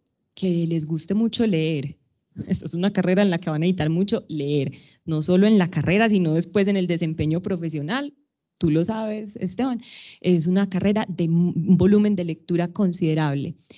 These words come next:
Y en general, y asociado ahí a la lectura, pues que les guste también escribir, ¿cierto? Eh, y lo que tiene que ver como con el lenguaje, con la expresión,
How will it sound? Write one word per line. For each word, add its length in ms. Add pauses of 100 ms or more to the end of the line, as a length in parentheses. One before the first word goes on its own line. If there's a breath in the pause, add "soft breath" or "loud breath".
(240 loud breath)
Y 80
en 120
general, 440
y 80
asociado 380
ahí 100
a 60
la 100
lectura, 480 (180 loud breath)
pues 180
que 120
les 100
guste 240
también 560 (140)
escribir, 760 (260)
¿cierto? 380 (460 loud breath)
Eh, 180 (300)
y 100
lo 80
que 100
tiene 200
que 100
ver 140
como 160
con 160
el 100
lenguaje, 540
con 180
la 60
expresión, 580